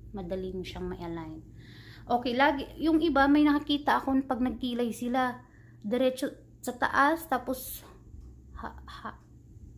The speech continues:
hinihila nila pa, pa ganito. Ako, hindi po. Dito muna, kung saan may line dyan, hinahatak ko siya pababa.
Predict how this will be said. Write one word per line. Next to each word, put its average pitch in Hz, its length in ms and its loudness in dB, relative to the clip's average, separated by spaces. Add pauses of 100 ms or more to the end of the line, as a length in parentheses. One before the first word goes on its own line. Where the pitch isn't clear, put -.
(180)
hinihila 247 560 2
nila 220 320 2 (160)
pa, 196 320 0 (480)
pa 196 160 -2
ganito. 190 480 0
Ako, 262 320 0
hindi 240 320 0
po. 208 400 -4 (1400)
Dito 294 480 4
muna, 277 640 6 (1200)
kung 233 160 -4
saan 240 640 -2 (1700)
may 240 160 -2
line 220 480 2
dyan, 196 360 2 (2000)
hinahatak 247 640 -2
ko - 80 -12
siya 226 240 -6
pababa. 185 560 -6